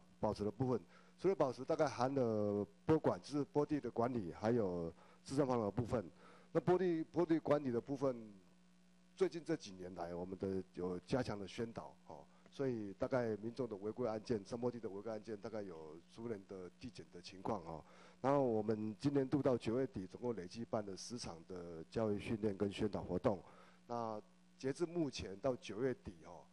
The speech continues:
九月底是有二十四件的违规案件，然后到十月，我刚刚统，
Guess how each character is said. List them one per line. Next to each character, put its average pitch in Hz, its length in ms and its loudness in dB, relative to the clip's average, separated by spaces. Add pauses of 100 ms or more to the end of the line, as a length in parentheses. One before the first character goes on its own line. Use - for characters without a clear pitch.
(220)
九 139 120 -2
月 143 60 2
底 113 120 -14
是 127 260 -10
有 92 220 -10
二 139 100 -6
十 123 60 -8
四 123 240 -12
件 113 200 -4
的 98 100 -8
违 90 180 -10
规 113 160 -2
案 107 160 -6
件， 95 260 -4 (420)
然 101 120 -10
后 107 560 -6
到 131 100 -4
十 127 220 -8
月， 151 120 2
我 104 180 -4
刚 113 120 -6
刚 127 100 -6
统， 98 220 -12